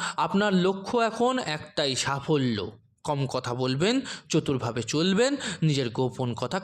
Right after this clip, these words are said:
কাউকে বলবেন না। তবে বন্ধুরা, আপনার সঙ্গে ভালো কিছু অবশ্যই হতে যাচ্ছে,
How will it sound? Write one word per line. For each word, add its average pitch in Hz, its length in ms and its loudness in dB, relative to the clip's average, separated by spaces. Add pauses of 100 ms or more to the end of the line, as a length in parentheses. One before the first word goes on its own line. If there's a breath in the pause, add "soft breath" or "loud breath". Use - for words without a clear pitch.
(120)
কাউকে 208 360 2
বলবেন 101 400 -2
না। 110 120 -8 (1500 loud breath)
তবে 202 200 4
বন্ধুরা, 196 380 2 (1500)
আপনার 226 260 -2
সঙ্গে 240 220 0
ভালো 135 280 0
কিছু 156 220 0
অবশ্যই 127 440 0
হতে 120 220 -4
যাচ্ছে, - 340 -12